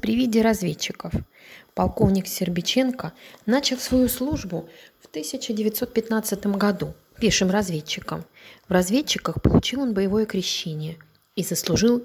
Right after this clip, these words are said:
Георгиевский крест. Разведчики остались его слабостью навсегда. Его сердце играло при виде их зеленых маск-халатов,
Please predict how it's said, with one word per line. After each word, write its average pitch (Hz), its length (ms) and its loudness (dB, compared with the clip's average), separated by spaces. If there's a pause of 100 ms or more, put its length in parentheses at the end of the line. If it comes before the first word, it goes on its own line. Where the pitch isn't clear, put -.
Георгиевский 170 600 -2
крест. - 480 -10 (760)
Разведчики 240 500 0
остались 220 440 -2
его 196 140 2
слабостью 208 520 0
навсегда. 156 540 -2 (720)
Его 185 180 0
сердце 233 600 -2 (260)
играло 175 460 2
при - 180 -6
виде 156 280 -4
их 147 100 -4
зеленых 185 500 -2
маск-халатов, 156 800 -2